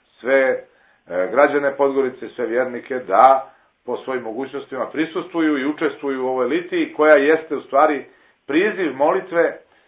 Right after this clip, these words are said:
i blagoslova Božijeg na ovaj grad, na ovaj narod, da ga sačuva od svake nevolje i da se umnoži bratska i evanđelska ljubav i istinska hrišćanska vjera u građanima. Zahvaljujem vam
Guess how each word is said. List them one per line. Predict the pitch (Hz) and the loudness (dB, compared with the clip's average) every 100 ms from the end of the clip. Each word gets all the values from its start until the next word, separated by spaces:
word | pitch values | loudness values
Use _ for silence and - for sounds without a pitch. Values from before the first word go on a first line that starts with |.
| _ | _
i | 104 | -14
blagoslova | 87 127 165 165 - 147 131 | -2 4 4 4 0 2 2
Božijeg | 139 147 143 123 | 2 0 -2 -2
na | 127 | 0
ovaj | 120 107 | 0 -2
grad, | 117 147 135 120 | 6 6 6 0
na | |
ovaj | 123 110 | -2 -2
narod, | 101 113 156 139 117 | 0 0 2 0 -4
da | |
ga | 104 98 | -8 -4
sačuva | - 139 156 139 110 | -2 -2 -2 -2 -2
od | - | 0
svake | 147 143 135 90 - _ _ _ | 0 0 -4 -10 -12 _ _ _
nevolje | 90 131 156 156 143 135 | -4 0 4 4 2 -2
i | |
da | 127 120 - | -4 -8 -6
se | 120 | -6
umnoži | 113 135 135 113 117 | -6 -6 -8 -8 -10
bratska | 95 147 151 - 123 | -2 0 -2 -8 -6
i | |
evanđelska | 110 120 127 120 113 - | -4 -4 -6 -10 -10 -14
ljubav | 101 139 139 123 - | -8 -4 -2 -4 -6
i | |
istinska | 117 123 - 123 _ 104 | -12 -12 -16 -16 _ -18
hrišćanska | 107 113 - 113 - 104 | -16 -14 -12 -12 -12 -10
vjera | 113 117 107 104 _ _ _ _ _ | -6 -6 -6 -10 _ _ _ _ _
u | 113 110 - | -8 -8 -12
građanima. | 98 123 113 90 80 76 67 _ _ _ _ _ | -18 0 0 0 -10 -16 -20 _ _ _ _ _
Zahvaljujem | 117 110 135 151 151 135 113 - 123 117 | -6 0 4 6 4 2 0 -10 -14 -10
vam | 98 95 | -10 -10